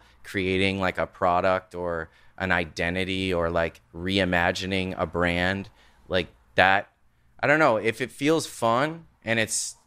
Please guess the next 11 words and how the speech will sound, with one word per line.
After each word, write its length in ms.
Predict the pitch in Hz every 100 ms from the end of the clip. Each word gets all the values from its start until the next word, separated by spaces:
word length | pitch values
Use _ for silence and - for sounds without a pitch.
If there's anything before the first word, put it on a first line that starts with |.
| -
and 160 | 110
it's 180 | 107 -
not 300 | 113 110 -
something 440 | - 117 107 113 107
that's 200 | 101 -
like, 360 | 98 95 - - - - - -
this 200 | 101 -
is 120 | 107
dishonest 800 | - 104 90 101 98 101 104 -
and, 280 | 98 95 90 -
and 380 | 92 92 90